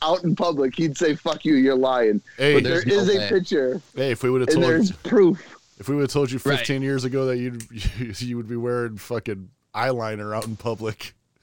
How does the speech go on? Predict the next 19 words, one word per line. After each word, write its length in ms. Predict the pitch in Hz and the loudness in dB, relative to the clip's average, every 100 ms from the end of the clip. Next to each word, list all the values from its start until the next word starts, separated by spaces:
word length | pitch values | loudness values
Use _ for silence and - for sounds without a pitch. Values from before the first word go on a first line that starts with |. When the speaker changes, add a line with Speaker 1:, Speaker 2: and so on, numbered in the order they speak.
| _ _ _ - | _ _ _ 0
Speaker 1:
Right, 220 | 254 214 | 2 2
I'd 220 | 180 190 | 0 0
be 120 | 190 | 0
like, 240 | 208 190 175 | 2 2 0
"No, 340 | 175 156 139 | 0 -2 -2
no 180 | 143 165 | 0 2
way." 200 | 160 175 | 2 2
Speaker 3:
There's 260 | 143 123 127 | 2 0 0
no 220 | 127 120 | 0 2
way. 220 | 113 107 | 2 0
Speaker 1:
I 160 | 143 226 | 0 2
was 120 | 247 | 2
a 60 | 254 | 2
real 200 | 285 269 | 2 2
big 200 | 294 254 | 2 2
Avenged 380 | 247 294 269 | 4 4 2
Sevenfold 500 | 262 294 285 196 135 | 2 2 2 2 0
fan. 400 | - 123 101 95 - _ _ _ _ | 0 0 2 0 -6 _ _ _ _
Speaker 3:
Yeah, 320 | 156 151 107 | -4 -2 -2